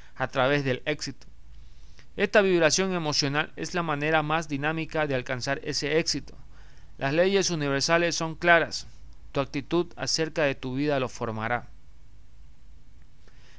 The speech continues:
Tienes la opción de formar tu destino a través del pesimismo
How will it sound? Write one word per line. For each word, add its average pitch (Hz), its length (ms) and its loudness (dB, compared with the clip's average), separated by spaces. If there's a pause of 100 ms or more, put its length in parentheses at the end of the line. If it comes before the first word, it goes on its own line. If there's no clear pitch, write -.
(100)
Tienes 185 280 4
la 165 80 8
opción 170 280 4
de 175 120 4
formar 147 340 2
tu 156 160 2
destino 160 460 0
a 143 80 -4
través 139 300 2
del 143 140 -2
pesimismo 139 800 -2